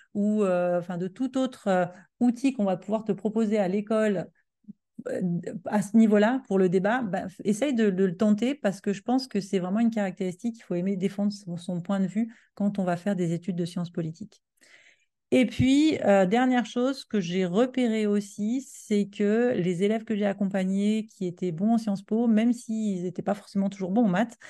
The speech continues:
n'empêche qu'ils étaient logiques, ils avaient des bonnes capacités de synthèse et ils avaient, euh, la capacité de rédiger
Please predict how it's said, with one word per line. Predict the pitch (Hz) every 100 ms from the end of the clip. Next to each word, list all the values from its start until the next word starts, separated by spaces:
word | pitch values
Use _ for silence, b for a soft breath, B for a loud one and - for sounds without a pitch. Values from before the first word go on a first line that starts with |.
| B B B
n'empêche | 196 196 247 254
qu'ils | - 240 214
étaient | 196 220
logiques, | 208 196 214 240 -
ils | 180
avaient | 170
des | 170
bonnes | 165 233
capacités | 247 247 233 226 220
de | 208
synthèse | 208 185 190 214 233 -
et | 196 214 -
ils | 180 175
avaient, | 170 185 220 226
euh, | 170 165
la | 170
capacité | 185 180 170 - 226
de | 185
rédiger | 165 165 196 190 180 185 208